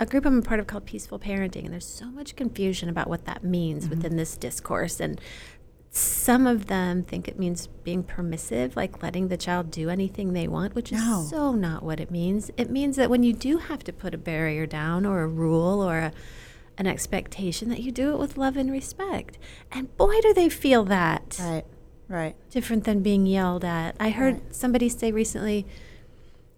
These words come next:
Speaker 1: that she was trying this peaceful parenting thing, and she just
Speaker 2: <laughs>
Speaker 1: didn't understand how you can send somebody out in the world that hasn't been yelled at,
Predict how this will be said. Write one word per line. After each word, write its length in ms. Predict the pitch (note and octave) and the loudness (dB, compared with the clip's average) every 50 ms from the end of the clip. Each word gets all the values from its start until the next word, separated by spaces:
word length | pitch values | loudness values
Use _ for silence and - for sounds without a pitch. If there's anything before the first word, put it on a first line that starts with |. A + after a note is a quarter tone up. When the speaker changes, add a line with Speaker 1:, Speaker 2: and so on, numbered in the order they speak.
| - - | -12 -10
Speaker 1:
that 340 | G3+ F#3 A3 G3+ G3 G3 F3 | -2 0 2 2 2 2 2
she 120 | - A3 G#3+ | 2 2 2
was 80 | G3+ | 2
trying 260 | - - A#3+ B3+ B3 | 2 2 4 6 6
this 120 | G#3+ G3+ - | 6 4 2
peaceful 280 | - B3 A#3 - - E3+ | 2 0 0 0 -2 -6
parenting 460 | - - - A#3+ A3+ G3+ E3+ F#3 F3+ | -4 2 4 4 6 6 4 0 -2
thing, 320 | - - G3+ F#3+ F#3+ G3+ | 2 4 6 6 6 6
and 240 | F#3+ E3+ E3+ D#3 - | 6 4 4 4 6
she 160 | - A#3 C4 | 6 8 8
just 220 | C4 B3+ A3 F#3 - | 8 8 6 8 10
Speaker 2:
<laughs> 60 | B3 | 10
Speaker 1:
didn't 180 | A3+ A3 A3+ A3+ | 10 10 10 8
understand 480 | G#3+ G#3 G3+ G3+ - - A3+ A3 A3 | 8 6 4 2 2 4 4 6 6
how 80 | A3 G#3 | 6 6
you 80 | G#3+ | 6
can 140 | - G3+ F#3+ | 6 4 2
send 180 | - - A3+ G#3 | 2 2 2 4
somebody 240 | G#3+ G#3 G#3 G#3 G3+ | 6 6 6 8 6
out 100 | G3 - | 6 6
in 40 | G3+ | 6
the 60 | G3+ | 8
world 180 | G3 G3+ G#3 - | 8 8 8 6
that 80 | - | 8
hasn't 240 | D#3+ A3+ A3 A3 G#3+ | 8 8 8 8 8
been 100 | F#3+ F#3+ | 6 8
yelled 300 | F#3+ G3 G#3+ G#3+ A3+ G3 | 8 8 10 10 10 10
at, 320 | F3 E3 E3 F3 - - | 10 10 10 8 6 4